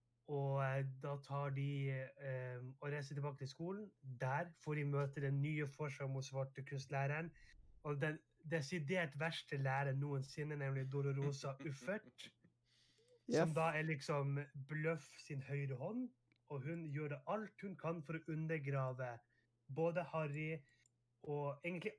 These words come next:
Speaker 1: alle som jobber på skolen. Fordi hu-, hun som Bluff tror jo at, eh, Humlesnurr holder på å bygge en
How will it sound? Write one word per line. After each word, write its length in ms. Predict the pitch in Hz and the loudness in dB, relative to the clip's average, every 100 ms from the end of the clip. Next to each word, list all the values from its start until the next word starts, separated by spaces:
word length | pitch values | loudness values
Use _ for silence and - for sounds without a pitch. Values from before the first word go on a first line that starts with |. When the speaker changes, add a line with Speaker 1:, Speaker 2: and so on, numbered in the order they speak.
| 156 | -2
Speaker 1:
alle 320 | 170 190 156 | 0 2 2
som 140 | 135 156 | 2 0
jobber 180 | 143 | 0
på 140 | 139 131 | -2 -6
skolen. 460 | - 160 135 113 113 | -6 -4 -4 -4 -8
Fordi 220 | 143 147 | -4 -2
hu-, 220 | 131 131 - _ _ _ | -2 -8 -12 _ _ _
hun 260 | 165 214 147 | 0 0 -2
som 300 | 160 175 147 | 0 0 2
Bluff 280 | 160 165 - | 2 0 -4
tror 220 | - 165 160 | -6 -2 0
jo 140 | 143 | 0
at, 240 | 139 - - _ _ _ _ _ _ 156 | -2 -6 -20 _ _ _ _ _ _ -6
eh, 100 | 135 | -2
Humlesnurr 640 | 147 170 180 185 156 151 | 0 0 -2 -4 -4 0
holder 200 | 139 156 | 0 0
på 140 | 147 143 | -2 -4
å 80 | 135 | 0
bygge 340 | 160 147 156 | -2 0 -2
en 240 | 143 139 | -2 -2